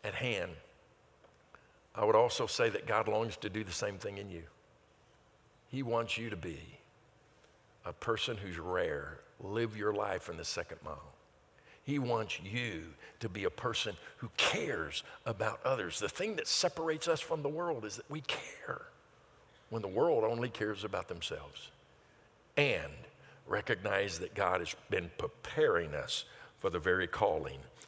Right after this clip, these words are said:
he's given. And so today we say thank you, God, for the gifts you give us. Some of the best gifts are people. And Kevin and Barbara have been a treasure.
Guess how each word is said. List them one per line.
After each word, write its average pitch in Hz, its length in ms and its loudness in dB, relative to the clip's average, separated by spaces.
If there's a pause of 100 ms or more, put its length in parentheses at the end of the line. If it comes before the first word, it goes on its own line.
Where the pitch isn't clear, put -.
he's 82 240 -8
given. - 320 -6 (560)
And 101 120 -4
so 151 180 12
today 143 420 10
we 147 180 2
say 127 260 8
thank 123 400 4
you, 85 140 -4 (140)
God, 104 280 6 (480)
for 107 140 -2
the 98 100 0
gifts 107 400 0
you 117 80 -4
give 98 240 0
us. 82 120 0
Some 98 220 -2
of 92 60 -2
the 90 80 2
best 101 400 2
gifts - 600 -6 (100)
are 107 120 0
people. - 420 -10 (580)
And 82 140 -8
Kevin 95 260 6
and 101 140 -6
Barbara 80 440 4 (460)
have 82 140 -8
been 82 140 4
a 76 60 -2
treasure. 76 600 0